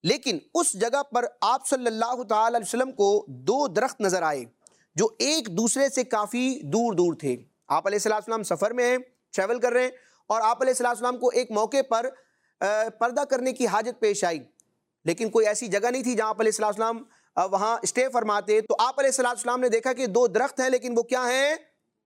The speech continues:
دور دور ہیں۔ اب کیا ہوا؟ تو اللہ پاک کے آخری نبی صلی اللہ تعالی علیہ وسلم نے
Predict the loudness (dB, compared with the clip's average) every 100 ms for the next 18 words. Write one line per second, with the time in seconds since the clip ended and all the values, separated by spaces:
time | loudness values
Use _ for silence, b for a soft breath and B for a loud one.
0 | -10 -2 2 2 4 2 2 -6 _ _
1 | _ _ -6 -4 -2 0 0 -2 -6 -2
2 | 0 -2 0 0 0 -2 -2 -2 -2 -2
3 | 0 0 0 0 -2 -2 -2 -2 0 2
4 | 4 0 -2 -2 0